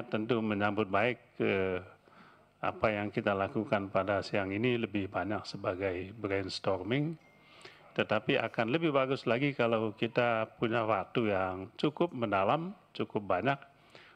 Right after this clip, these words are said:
untuk diskusi mendalam, terutama mengenai, eh, persiapan penyusunan prolegnas rancangan undang-undang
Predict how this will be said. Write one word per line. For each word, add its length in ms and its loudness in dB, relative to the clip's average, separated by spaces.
untuk 240 2
diskusi 480 0
mendalam, 560 0
terutama 480 2
mengenai, 560 0
eh, 160 2
persiapan 800 -2
penyusunan 800 0
prolegnas 800 0
rancangan 560 0
undang-undang 720 -4